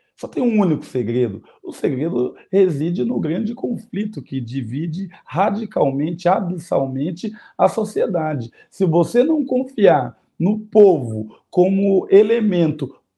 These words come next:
protagonista das transformações e, junto a esse povo,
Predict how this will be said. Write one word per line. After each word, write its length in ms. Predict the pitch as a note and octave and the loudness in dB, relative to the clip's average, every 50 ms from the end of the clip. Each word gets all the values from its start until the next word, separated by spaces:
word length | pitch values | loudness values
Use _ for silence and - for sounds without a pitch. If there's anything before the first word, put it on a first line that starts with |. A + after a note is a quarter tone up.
| _ - | _ 0
protagonista 1300 | - G#3 A3+ C4 C4+ C4+ - C#4 B3 B3 D#4 D4+ D#4 D4+ B3 G3+ F3+ E3 C#3 - - - C#3 A#2+ - - - _ - | 4 6 6 6 6 4 2 0 0 2 2 2 0 2 2 2 2 2 0 -2 -6 -6 -6 -6 -6 -8 -18 _ 2
das 260 | C3+ E3 F3 F3 - | 4 4 4 4 2
transformações 1300 | - G3 A#3 C4+ D4+ D4 - - D4 B3+ C#4+ D4 D4+ D4 C4+ - - - G3 F3 D#3+ C#3+ C3+ C3+ - - _ _ _ _ | -2 -2 -2 0 -2 -2 -4 0 4 4 4 4 2 -2 -4 -4 -2 2 4 4 4 4 2 -2 -6 -12 _ _ _ _
e, 140 | - G#3 A3 | 0 2 2
junto 420 | G3+ D#3 D#3+ G#3 A#3 C4 - - A#3+ | 2 2 2 0 0 0 2 4 4
a 60 | A3 | 4
esse 280 | A3+ A#3 A3 - - | 4 2 -2 -6 -8
povo, 580 | - - - - F3+ F3 D#3+ D3 C3 C3 B2+ - | -8 -6 0 2 4 4 4 2 -2 -4 -8 -12